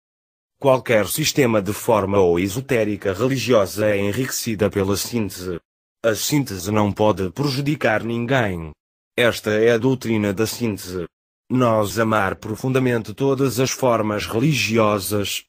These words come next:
sabemos que eles são a manifestação amorosa da grande religião cósmica universal.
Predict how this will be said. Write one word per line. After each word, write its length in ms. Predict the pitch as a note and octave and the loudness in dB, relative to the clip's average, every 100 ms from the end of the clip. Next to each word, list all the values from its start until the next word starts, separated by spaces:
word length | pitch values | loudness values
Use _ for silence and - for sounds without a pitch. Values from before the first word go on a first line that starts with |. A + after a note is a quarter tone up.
| _ - | _ -14
sabemos 640 | - D3+ C3 A#2+ G#2+ G#2+ | -2 0 4 2 2 -4
que 160 | - C3+ | -2 2
eles 320 | A2 G2+ - | 2 0 -2
são 220 | - D3 | 0 2
a 60 | C3+ | 2
manifestação 1000 | D3 D#3 D3 - D#3 C3 - A2+ G#2 A2+ | 2 2 0 -4 -4 -2 0 2 2 0
amorosa 640 | C#3 C3+ B2+ G#2 F#2+ G#2 | 2 4 4 2 0 -2
da 100 | G2+ | -2
grande 360 | G2 C3 C3 A2+ | 0 2 2 0
religião 680 | B2 B2+ G#2+ G2 A2+ G#2 | -2 -2 -4 -2 0 0
cósmica 600 | G#2 G#2+ F#2+ G#2 G2+ G#2+ | 2 0 0 -4 -2 0
universal. 800 | G#2+ B2+ C3 B2+ - A2 F2 D#2 | 2 2 2 -2 -2 0 0 -4